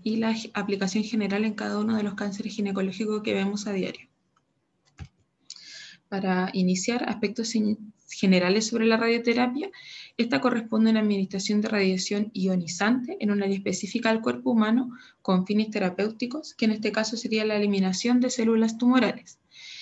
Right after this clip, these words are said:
Esta se puede señalar como exclusiva cuando es la única terapia que se administra a la paciente, adyuvante cuando se administra posterior a algún tratamiento, eh,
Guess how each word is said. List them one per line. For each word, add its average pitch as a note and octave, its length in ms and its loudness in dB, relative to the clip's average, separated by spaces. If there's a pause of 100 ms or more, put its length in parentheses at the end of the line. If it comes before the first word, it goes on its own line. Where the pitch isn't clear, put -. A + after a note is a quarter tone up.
(200)
Esta C4+ 300 2
se B3 160 -2
puede G#3+ 480 0
señalar G3 880 0
como F#3+ 220 2
exclusiva G3 720 -2 (380)
cuando F#3+ 260 2
es G3 100 2
la F#3+ 140 0
única G#3 400 2
terapia A3+ 380 0
que A#3+ 100 -2
se A#3+ 120 -2
administra A3+ 420 0
a - 20 2
la A#3+ 100 0
paciente, A#3+ 560 -4 (420)
adyuvante G3 680 0
cuando G3+ 200 -2
se G3+ 140 -6
administra G3 500 0
posterior G3 540 -2
a A3 80 2
algún G#3+ 280 -2
tratamiento, G#3 840 -4 (480)
eh, F#3 320 -2